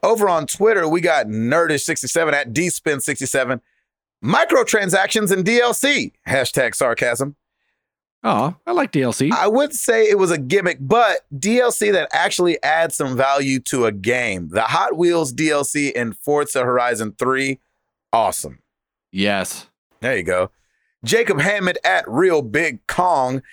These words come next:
Speaker 1: "I liked the Wiimote and the Kinect. I lost
Speaker 2: Hmm.
Speaker 1: thirty-five to forty pounds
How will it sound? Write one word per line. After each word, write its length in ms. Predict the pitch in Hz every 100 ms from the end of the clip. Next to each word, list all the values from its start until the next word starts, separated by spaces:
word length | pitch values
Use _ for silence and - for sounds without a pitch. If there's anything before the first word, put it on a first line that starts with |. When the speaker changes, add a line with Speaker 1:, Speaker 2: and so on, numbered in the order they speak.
| - - 185
Speaker 1:
"I 100 | 262
liked 400 | 285 294 - 165
the 100 | 175
Wiimote 520 | 156 226 254 233 226 -
and 160 | 190
the 60 | 175
Kinect. 720 | - 139 147 214 151 - - _ -
I 180 | 233
lost 320 | 262 226 180 262
Speaker 2:
Hmm. 220 | 110 175
Speaker 1:
thirty-five 880 | 208 254 277 262 - 208 208 196 -
to 160 | 170
forty 460 | 160 - 196 220 202
pounds 720 | - 180 208 226 165 160 160